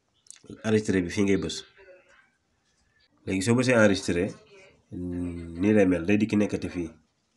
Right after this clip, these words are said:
Voilà. Fii lay nekk, gis nga. Léegi sa carte baa ngi nii. Bu la neexee nga supprimer ko, bu la neexee nga modifier ko. Léegi, pour nga xam ba xam baax na wala baaxul, da ngay départ nga dikk Play Store.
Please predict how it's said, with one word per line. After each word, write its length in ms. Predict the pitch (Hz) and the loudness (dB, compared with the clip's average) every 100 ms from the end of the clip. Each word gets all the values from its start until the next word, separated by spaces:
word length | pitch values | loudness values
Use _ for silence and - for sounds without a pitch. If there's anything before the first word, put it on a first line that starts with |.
| _ _ _ - - _ _ - | _ _ _ -20 -20 _ _ -14
Voilà. 360 | 85 87 85 78 - _ - - - - _ _ - - - - - - | -8 -6 -6 -10 -16 _ -20 -20 -20 -20 _ _ -20 -20 -20 -20 -20 -10
Fii 120 | 95 | -6
lay 100 | 90 85 | -4 -6
nekk, 220 | 80 85 | -8 -8
gis 120 | 95 | -8
nga. 160 | 92 80 | -6 -6
Léegi 260 | 90 95 92 | -2 -2 -2
sa 120 | 104 | -4
carte 200 | 98 92 | -6 -4
baa 100 | 87 | -6
ngi 60 | 82 | -6
nii. 60 | 80 | -2
Bu 40 | |
la 60 | 104 | 2
neexee 200 | 107 104 | 2 2
nga 80 | 98 | -4
supprimer 340 | 107 101 98 | -4 -2 -2
ko, 60 | 98 | -2
bu 80 | 98 | -2
la 60 | |
neexee 200 | 101 92 | -2 -2
nga 60 | 95 | -4
modifier 360 | 92 87 87 80 | -4 -4 -8 -8
ko. 120 | 80 - _ _ _ _ - - - - - - | -14 -20 _ _ _ _ -20 -20 -20 -20 -10 0
Léegi, 260 | 104 82 - - - - _ _ - _ - - | 2 0 -6 -18 -20 -20 _ _ -20 _ -20 -10
pour 120 | - | -4
nga 80 | 101 | -2
xam 140 | 120 110 | 2 2
ba 80 | 107 | 2
xam 160 | 101 | 2
baax 140 | 101 98 | 2 2
na 60 | 98 | 2
wala 140 | 95 | 4
baaxul, 280 | 98 87 - - _ _ - _ | 2 0 -6 -16 _ _ -20 _
da 80 | 90 | 0
ngay 240 | 92 95 92 | 2 4 2
départ 300 | 95 92 87 | 0 0 0
nga 120 | 90 | 0
dikk 220 | 87 90 95 87 85 | -2 -4 -2 -2 -2
Play 160 | 92 | -2
Store. 300 | 80 85 80 | -2 -6 -10